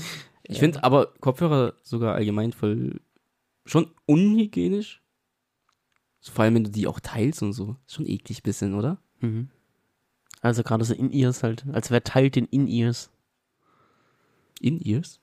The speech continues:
Speaker 2: Ja, also n-, die man ins Ohr reinsteckt,
Speaker 1: Ach
Speaker 2: richtig.
Speaker 1: so, keine Ahnung. Also, ich, früher hab ich das schon oft gemacht, wo ich mit meinen Freunden Bus gefahren bin.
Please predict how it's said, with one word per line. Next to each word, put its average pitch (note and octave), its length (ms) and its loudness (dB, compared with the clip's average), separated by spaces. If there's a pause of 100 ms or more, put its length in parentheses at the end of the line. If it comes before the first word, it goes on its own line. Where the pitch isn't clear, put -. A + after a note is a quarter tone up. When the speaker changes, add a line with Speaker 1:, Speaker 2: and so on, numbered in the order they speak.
Speaker 2:
Ja, C#3+ 260 0 (220)
also - 220 -2
n-, A2+ 200 -2 (500)
die B2+ 100 -2
man A#2 180 0
ins B2 240 -4
Ohr B2+ 160 2
reinsteckt, C#3 480 -2
Speaker 1:
Ach - 40 -8
Speaker 2:
richtig. A#2+ 260 -2
Speaker 1:
so, C#3+ 200 -4 (160)
keine G2 220 -14
Ahnung. A#2+ 360 -4
Also, G2+ 300 -2 (800)
ich, - 240 -16 (1160)
früher G2 260 0
hab D3 80 2
ich E3 80 -4
das - 80 -16
schon D#3+ 160 0
oft D3 140 0
gemacht, G2+ 200 -4
wo G2+ 40 -4
ich - 80 -6
mit F#2+ 100 -2
meinen G2+ 140 0
Freunden G2+ 320 0
Bus A2+ 160 -8
gefahren G#2 260 -4
bin. D3+ 160 -2